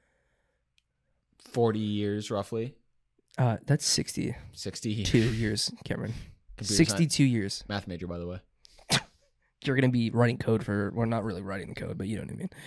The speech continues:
Speaker 1: We'll see what
Speaker 2: Um,
Speaker 1: happens.
Speaker 2: sixty-two years in difference in age.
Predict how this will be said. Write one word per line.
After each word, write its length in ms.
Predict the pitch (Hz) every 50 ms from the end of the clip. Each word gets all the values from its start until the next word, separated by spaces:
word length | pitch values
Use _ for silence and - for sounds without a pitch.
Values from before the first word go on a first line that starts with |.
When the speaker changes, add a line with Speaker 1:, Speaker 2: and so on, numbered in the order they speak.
| - - - - - - -
Speaker 1:
We'll 80 | 392
see 100 | 392 -
what 100 | 208 170
Speaker 2:
Um, 280 | 139 135 131 120 113 113
Speaker 1:
happens. 140 | 110 107 127 - _ _ _ - - - - - - - - - _ _ _ _ _ _ _ _ _ _ _ _ _ _ _ _ _ _ _ _ _ _ _ _ _ _ _ _ _ _ _ -
Speaker 2:
sixty-two 560 | - - - 269 - - 294 247 - - 240
years 280 | 226 180 175 180 160 143
in 300 | 139 123 117 113 107 - - _ - - - _ - - _ _ - 165
difference 360 | 143 170 156 - 147 123 -
in 80 | 113 107
age. 360 | 104 92 82 82 - -